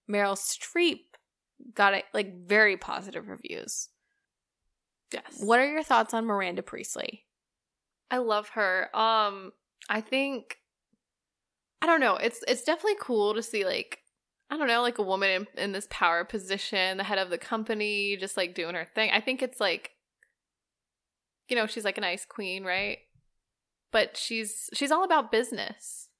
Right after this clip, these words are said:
Speaker 2: She doesn't have time for anything else. I don't know. In a way, I feel like there were definitely times in my life where I've aspired to be <laughs> Miranda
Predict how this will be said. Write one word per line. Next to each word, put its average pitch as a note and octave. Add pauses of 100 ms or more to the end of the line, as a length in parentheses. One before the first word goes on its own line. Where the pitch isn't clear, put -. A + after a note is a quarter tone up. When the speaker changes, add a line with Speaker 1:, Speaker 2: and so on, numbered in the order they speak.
(140)
Speaker 2:
She -
doesn't F4
have D#4+
time A3
for -
anything -
else. - (440)
I C#4
don't F4
know. C#4
In D4
a G4
way, B3
I C#4
feel -
like G4
there F4
were C#4+
definitely A3+
times G3
in A3
my G#3+
life A#3
where G#3
I've G3+
aspired G3
to C4
be D4
<laughs> F4
Miranda D4